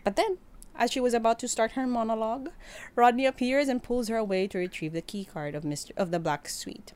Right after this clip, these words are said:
She mutters to Rodney a good luck, and then he runs toward the stairs. She checks her watch. Five forty-five. It's time. Time for step three of the plan.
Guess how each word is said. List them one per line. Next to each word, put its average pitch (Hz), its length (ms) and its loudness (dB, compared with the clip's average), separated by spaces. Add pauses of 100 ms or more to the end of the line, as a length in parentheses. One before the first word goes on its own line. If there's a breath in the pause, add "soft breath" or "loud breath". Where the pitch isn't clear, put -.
(680)
She - 140 -4
mutters 247 360 -2
to 226 100 -4
Rodney 185 320 2
a 185 80 2
good 180 240 0
luck, 156 240 -2
and 220 140 -2
then 202 100 2
he 220 120 -6
runs 220 280 -2
toward 180 240 -4
the 226 80 -6
stairs. - 500 -10 (220 loud breath)
She - 100 -6
checks 320 240 -2
her 302 100 0
watch. - 320 -6 (500)
Five 247 240 -2
forty-five. - 560 -6 (540)
It's - 320 -6
time. - 460 -12 (560 loud breath)
Time 262 520 4
for 311 140 4
step - 300 -2
three 294 260 -2
of 285 100 0
the 285 60 -12
plan. 247 560 2